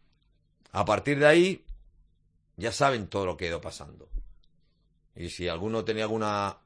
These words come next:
alguna duda, ayer lo expliqué. Expliqué cómo fue desde el mes de mayo hasta el treinta y uno de, de agosto. Incluida la famosa última noche de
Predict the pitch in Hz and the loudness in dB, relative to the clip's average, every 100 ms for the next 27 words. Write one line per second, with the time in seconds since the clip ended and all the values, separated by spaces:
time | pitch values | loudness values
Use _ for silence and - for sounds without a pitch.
0 | _ _ _ _ - 90 98 104 113 151 | _ _ _ _ -10 -6 -2 -2 0 2
1 | 147 113 120 127 120 - 82 73 76 - | 2 4 2 2 -2 -4 -12 -12 -14 -12
2 | - - _ _ _ _ _ _ _ _ | -14 -14 _ _ _ _ _ _ _ _
3 | _ _ - - 90 104 113 120 117 - | _ _ -16 -10 -2 -2 0 -2 -2 -2
4 | 143 170 190 - _ _ - _ - - | 2 4 2 -4 _ _ -20 _ -8 -2
5 | 98 92 95 123 113 110 127 156 156 180 | -2 -2 -2 -2 -2 0 2 4 4 2
6 | 180 - _ _ _ _ _ _ - - | 0 -8 _ _ _ _ _ _ -16 -16
7 | - _ _ _ _ 87 92 107 98 92 | -20 _ _ _ _ -10 -4 -4 -4 -4
8 | 92 98 107 101 95 90 85 80 78 80 | -4 -4 -4 -2 -2 -2 -4 -8 -10 -8
9 | 80 - - - - _ _ _ _ _ | -8 -8 -16 -20 -20 _ _ _ _ _
10 | _ _ _ _ _ _ - - _ _ | _ _ _ _ _ _ -14 -14 _ _
11 | _ _ 82 76 85 95 110 101 90 90 | _ _ -12 -8 -4 0 0 0 -2 -4
12 | 92 104 - 98 104 101 107 131 - 147 | -2 -4 -2 -6 -2 -2 0 0 0 -4
13 | 160 - - _ _ _ _ _ _ _ | -4 -12 -20 _ _ _ _ _ _ _
14 | - 85 80 87 82 80 78 76 76 - | -14 -12 -4 -4 -2 -6 -6 -8 -10 -14